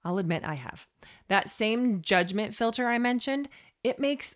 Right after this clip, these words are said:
assumptions about others. It's like we've already decided they're no good,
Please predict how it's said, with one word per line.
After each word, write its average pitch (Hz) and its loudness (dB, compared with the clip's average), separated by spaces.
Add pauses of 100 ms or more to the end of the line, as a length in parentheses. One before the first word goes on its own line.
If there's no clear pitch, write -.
assumptions 233 -4
about 156 -6
others. - -10 (180)
It's 196 0
like 214 4
we've 202 2
already 247 6
decided 196 0
they're 170 2
no 165 0
good, 165 -6